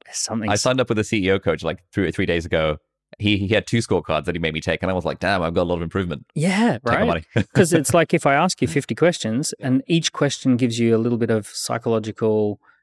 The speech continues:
Speaker 1: um, you know, tension, and you're like, and then it adds up, and then your score comes out at forty-three percent.
Speaker 2: Yeah.
Speaker 1: And you being you, you're like, "Oh,
Speaker 2: <laughs>
Speaker 1: oh, I've gotta optimize
Speaker 2: Yeah,
Speaker 1: right up."
Speaker 2: there's so much to improve. This
Speaker 1: Right?
Speaker 2: is great. Yeah.
Speaker 1: Exactly. So that quantification,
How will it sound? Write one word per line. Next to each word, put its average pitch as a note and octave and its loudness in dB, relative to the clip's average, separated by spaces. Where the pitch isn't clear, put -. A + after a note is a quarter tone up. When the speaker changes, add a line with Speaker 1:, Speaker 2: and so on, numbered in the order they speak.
Speaker 1:
um, G#2 -2
you A2 -10
know, G#2+ -4
tension, D3+ -4
and A#2 -4
you're A2 0
like, A2 -2
and A#2+ -2
then A#2 4
it A2 4
adds A#2 2
up, C#3+ 2
and A2 -2
then A2+ 2
your G#2+ 2
score A2+ 0
comes G#2+ -4
out G#2 0
at - -8
forty-three G#2+ -2
percent. G#2+ -4
Speaker 2:
Yeah. F#2 0
Speaker 1:
And B2+ 2
you D3+ 6
being A2+ 2
you, B2 6
you're A2+ 2
like, A2 -2
"Oh, E3 0
Speaker 2:
<laughs> - -8
Speaker 1:
oh, - 4
I've B2+ 2
gotta C#3 4
optimize C3 2
Speaker 2:
Yeah, C3+ -2
Speaker 1:
right G3+ 6
up." A2 0
Speaker 2:
there's - -2
so C3 2
much A#2+ 0
to A#2 2
improve. A2 -2
This F#2+ -4
Speaker 1:
Right? A#2 2
Speaker 2:
is D3+ -2
great. C#3 -2
Yeah. C3 -2
Speaker 1:
Exactly. A2+ 0
So C#3 4
that B2 2
quantification, D#3 0